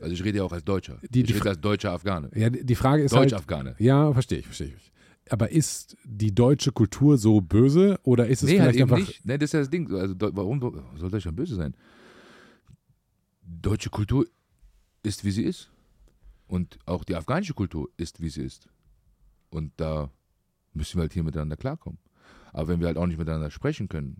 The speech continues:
Speaker 1: so was bleibt uns dann noch? Weißt du, ich mein? So irgendwie
Speaker 2: Mhm.
Speaker 1: muss man ja kommunizieren, irgendwie muss man ja auch,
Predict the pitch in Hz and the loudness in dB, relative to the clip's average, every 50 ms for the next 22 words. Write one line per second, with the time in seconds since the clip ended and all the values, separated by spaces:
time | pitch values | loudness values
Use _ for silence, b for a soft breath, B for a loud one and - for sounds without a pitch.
0 | _ - - 71 73 78 71 71 95 113 123 107 87 - 73 73 69 64 - _ | _ -14 -12 -10 -10 -8 -6 -4 -4 -4 -4 -6 -6 -6 -8 -10 -10 -12 -14 _
1 | _ _ _ _ _ _ _ _ _ _ _ _ - 71 80 98 123 139 131 - | _ _ _ _ _ _ _ _ _ _ _ _ -8 -6 -6 -6 -6 -6 -8 -10
2 | _ - 76 82 90 98 90 92 127 123 90 87 80 - - 92 82 82 85 82 | _ -6 -2 -2 0 0 0 -2 -2 -2 -2 -4 -4 -4 -4 -4 -2 -2 -2 -2
3 | - - - 135 120 92 67 82 85 80 78 82 87 85 - 90 82 82 80 78 | -4 -6 -6 -4 -4 -2 -4 -4 -4 -2 -2 -4 -4 -6 -6 -6 -4 -4 -4 -4
4 | 78 78 76 - | -4 -6 -6 -10